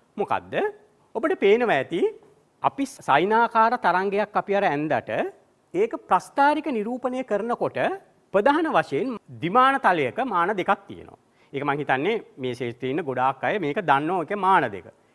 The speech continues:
එකක් තමයි Y අක්ෂයේ දිශාව, අනිත් එක X අක්ෂයේ දිශාව.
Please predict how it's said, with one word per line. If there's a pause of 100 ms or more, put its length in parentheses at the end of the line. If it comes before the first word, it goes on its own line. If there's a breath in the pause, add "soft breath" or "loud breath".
(100)
එකක්
තමයි (240)
Y
අක්ෂයේ
දිශාව,
අනිත්
එක
X
අක්ෂයේ
දිශාව.